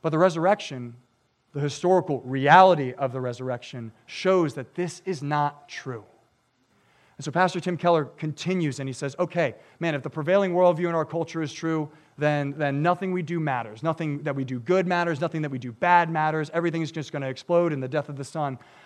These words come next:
But he says, "Unless there is God, if the God of the Bible exists and there's a true reality beneath and behind this one,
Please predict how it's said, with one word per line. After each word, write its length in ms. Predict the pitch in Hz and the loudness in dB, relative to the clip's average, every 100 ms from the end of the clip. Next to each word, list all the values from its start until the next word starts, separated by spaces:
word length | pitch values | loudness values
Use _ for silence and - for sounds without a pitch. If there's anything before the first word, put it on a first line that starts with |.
| - | -12
But 80 | 156 | -4
he 60 | 151 | -2
says, 180 | 160 | -2
"Unless 420 | 147 151 196 226 - | 0 6 6 6 2
there 260 | 196 190 | 2 2
is 240 | 170 165 160 | 2 0 0
God, 420 | - 123 113 98 _ _ _ _ _ _ _ _ _ _ | -4 -2 -2 -6 _ _ _ _ _ _ _ _ _ _
if 100 | 156 | -8
the 120 | 135 | -4
God 320 | 123 156 175 220 | 2 4 6 4
of 100 | 196 | 2
the 80 | |
Bible 460 | 170 170 165 160 165 | 0 2 2 2 -4
exists 600 | 151 123 113 117 - - | -6 -10 -10 -10 -10 -10
and 120 | 143 143 | -6 -2
there's 180 | 143 | -2
a 60 | 131 | -4
true 460 | - - 180 196 196 | -10 -6 0 0 2
reality 560 | 165 143 127 127 127 | 2 2 0 -2 -6
beneath 540 | 120 135 131 147 170 170 | -8 -6 -4 -4 -4 -6
and 140 | 160 | -4
behind 500 | 147 - 143 127 123 | -4 -4 -6 -6 -6
this 180 | 113 - | -12 -14
one, 340 | 113 107 101 | -14 -12 -14